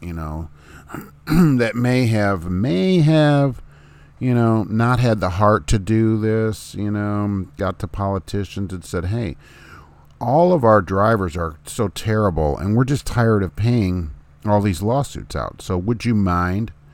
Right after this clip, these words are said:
would you really mind reducing the amount that we have to pay? We'd really, really appreciate it. You know, this has been, uh, since deregulation, basically, companies have just tried to find the least, the pay the least, uh, find the newest drivers, the worst drivers.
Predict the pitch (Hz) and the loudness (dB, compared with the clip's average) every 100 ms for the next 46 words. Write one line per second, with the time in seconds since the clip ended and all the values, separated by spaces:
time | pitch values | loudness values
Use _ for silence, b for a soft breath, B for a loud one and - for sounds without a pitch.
0 | b b - - - B B - 165 170 | b b -20 -20 -20 B B 2 4 6
1 | 190 180 113 110 104 101 78 98 98 - | 4 6 4 4 2 0 0 0 0 0
2 | 98 92 92 90 90 - 87 90 - - | -2 0 0 0 0 -2 0 0 -2 -6
3 | - 80 73 80 - - 233 160 - 85 | -4 -2 -2 -4 -4 -2 0 -2 -4 -2
4 | 90 85 62 - 82 73 - 69 60 - | 0 0 -4 -4 -4 -4 -4 -6 -6 -12
5 | b b b b b 147 147 139 160 185 | b b b b b 4 4 4 0 0
6 | 180 - 127 123 - b b b b - | 0 4 6 4 0 b b b b -6
7 | 98 95 - - 135 - 120 101 90 98 | -6 -6 -10 -8 -8 -6 -4 0 0 2
8 | 135 151 90 90 92 - 98 90 151 151 | 2 0 -6 -4 -4 -4 -8 -4 -2 0
9 | 131 123 - 104 117 113 - - - - | 2 0 2 2 2 0 -2 -16 -20 -20
10 | - - 127 113 - 104 95 95 - - | -20 0 0 0 0 0 0 -2 -6 -2
11 | 104 98 135 98 - - - 85 - 92 | -2 2 2 0 -6 -14 -10 -10 -6 -4
12 | 101 120 143 135 139 135 - B B B | -2 2 6 6 6 4 -2 B B B
13 | B - 98 92 90 95 98 98 98 98 | B -2 2 4 2 0 0 2 0 2
14 | 101 113 - 104 98 101 92 104 95 87 | 2 0 -2 0 2 2 2 0 0 -2
15 | 85 101 101 - 101 98 98 95 98 95 | 0 0 0 0 2 4 2 2 2 0